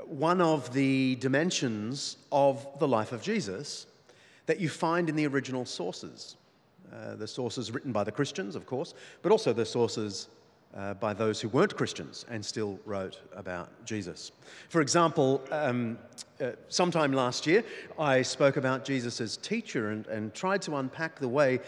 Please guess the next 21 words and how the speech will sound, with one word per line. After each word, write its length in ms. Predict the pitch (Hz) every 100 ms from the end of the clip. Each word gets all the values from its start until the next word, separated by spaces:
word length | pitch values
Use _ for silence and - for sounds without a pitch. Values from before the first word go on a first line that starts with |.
| - -
in 80 | 143
which 260 | 147 131
Jesus' 460 | 110 180 220 185 165
teaching 800 | - 220 240 - 107 85 90 135 - _ _ _ _ _ _ _ _
so 380 | - - 233 240
influenced 840 | 226 - 208 196 190 - - - - 165
the 100 | 139
West 720 | 139 185 120 110 - - 147
that 200 | 147 151 135 - - -
it 220 | 165 -
became, 720 | 151 - 180 190 180 165 160 139 _ - _ _ _ _ _
uh, 220 | 104 101 95 92
the 140 | 131 143
ethical 480 | 156 151 170 156 131
assumption 840 | 117 - - 196 - 104 71 80 165 - _ _ _ -
of, 420 | 110 110 104 -
uh, 220 | 110 104 -
even 240 | 139 135
the 100 | 113
secular 460 | - 156 - 113 85
West 520 | 76 71 - -